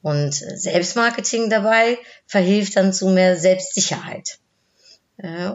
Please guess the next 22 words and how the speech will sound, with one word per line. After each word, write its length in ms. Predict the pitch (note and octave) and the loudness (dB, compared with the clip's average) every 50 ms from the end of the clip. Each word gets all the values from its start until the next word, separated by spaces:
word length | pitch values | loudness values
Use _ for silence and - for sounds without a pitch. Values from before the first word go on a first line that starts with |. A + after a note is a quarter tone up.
| - E4 _ | -10 -12 _
wenn 220 | G3 G3 G3+ G#3 | 2 2 2 2
wir 80 | A3 G#3+ | 0 2
glaubwürdig 720 | - F3 D#3 G3 F#3+ - - A#3 A#3+ A#3 B3 A3 - - | 2 4 4 4 2 0 -2 0 0 0 0 -2 -2 0
sein 260 | - A3+ A#3 A#3 G#3 | 0 0 0 0 0
wollen 260 | G3 A3 A3+ A#3+ B3 A#3+ | 0 0 0 0 0 0
und 200 | G#3 F#3+ F#3 - | 0 -2 0 0
um 320 | F#3 F3+ F3+ F3+ F3 F#3 | -2 -2 -2 -4 -6 -8
glaubwürdig 840 | - - E3+ F#3 F#3 - - F#3+ F#3 F#3 F3 F3+ F3+ - - - - | -2 2 2 2 2 0 0 0 2 2 2 0 -2 -4 -6 -8 -8
zu 140 | - - D3 | -6 -4 -4
sein, 560 | C3+ C#3+ D#3 D3 D3+ E3+ G3 A3+ B3+ B3+ - - - - - _ _ _ - | -2 -2 -2 0 2 2 2 2 0 -4 -6 -16 -20 -20 -20 _ _ _ -4
ja, 140 | - G3+ E3+ | -2 0 0
müssen 240 | F3+ F#3+ - - G3+ | 0 -2 0 0 0
wir 80 | F#3 | 0
die, 360 | F3+ F#3 F#3+ F#3+ F#3+ F#3 F#3 _ - _ _ | 2 2 2 2 0 0 -2 _ -20 _ _
ich 100 | - - | -4 -2
sage 200 | G3 G3 G3 G3+ | -2 0 2 2
immer, 120 | G3 F#3 | 2 2
die 120 | E3+ F3 E3+ | 0 -2 -6
großartige 880 | - - E3+ A3 C4 C4 - - - F3+ G3 G3 - F#3 D#3+ F3 D#3+ | -6 -2 0 2 2 2 0 -2 0 0 0 0 -2 -4 -6 -4 -2
Variante 580 | E3+ E3+ D#3+ F3 E3 E3 F3+ G#3 G#3 G3 - - | -2 -2 0 0 2 2 2 2 0 0 -4 -4
unseres 460 | - F3+ F3+ E3+ E3+ - F3 - - | -2 -2 -2 -2 0 -2 -2 0 2
Selbstlebens. 880 | F#3 F3 E3+ E3 E3 - - - C3+ C3 B2 - F#3+ G3+ - - - | 2 2 2 0 -4 -8 -8 -8 -10 -12 -12 -12 -14 -14 -14 -18 -18